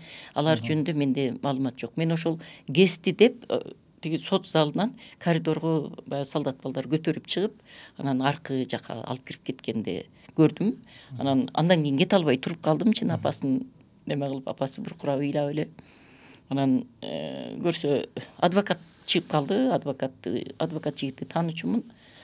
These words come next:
Speaker 1: Анан эмне болду десем, «Ой, ушундай кесип жиберди», — деп. Анан адвокат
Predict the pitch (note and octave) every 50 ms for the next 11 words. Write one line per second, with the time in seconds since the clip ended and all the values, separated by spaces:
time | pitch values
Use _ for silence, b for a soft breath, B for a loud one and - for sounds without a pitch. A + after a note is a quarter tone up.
0 | B B - C#3+ D3+ D#3 C#3+ C3 C3 - C3+ A#2 D3+ D#3 E3 E3+ E3+ D#3+ D3 C#3+
1 | - - - - - - - - E3 B B B B B _ - C#3+ C3+ C3 -
2 | - C#3 C3 B2+ A#2+ A#2 - b b b b b b _ - A#2 - D3+ - -
3 | - - - C3 B2+ B2+ B2+ - - - - - - - - - - - - -
4 | D3 C3+ C3+ C3 D#3 C#3+ - D#3+ E3 - D3+